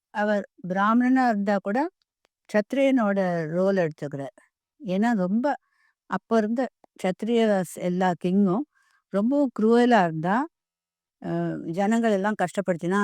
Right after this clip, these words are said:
அனிமல்ஸை கஷ்டப்படுத்தினா, எல்லாத்தையுமே கஷ்டப்படுத்தினதுனால அவ வந்து ஒரு, ஒரு விதத்துல அவளை பனிஷ் பண்ணணும்ன்றதுனால இந்த அவதாரம் எடுத்துக்கிறார்.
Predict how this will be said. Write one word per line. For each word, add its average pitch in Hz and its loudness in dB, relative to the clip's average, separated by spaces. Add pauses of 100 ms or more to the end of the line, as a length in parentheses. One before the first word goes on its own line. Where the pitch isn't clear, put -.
அனிமல்ஸை 196 0
கஷ்டப்படுத்தினா, 175 -6
எல்லாத்தையுமே 214 2
கஷ்டப்படுத்தினதுனால 165 -4 (520)
அவ 180 0
வந்து 202 -2 (420)
ஒரு, 185 -4
ஒரு 208 -2
விதத்துல 247 2
அவளை 202 4 (100)
பனிஷ் 202 -2
பண்ணணும்ன்றதுனால 165 -4 (200)
இந்த 196 -2
அவதாரம் 170 -4
எடுத்துக்கிறார். 143 -6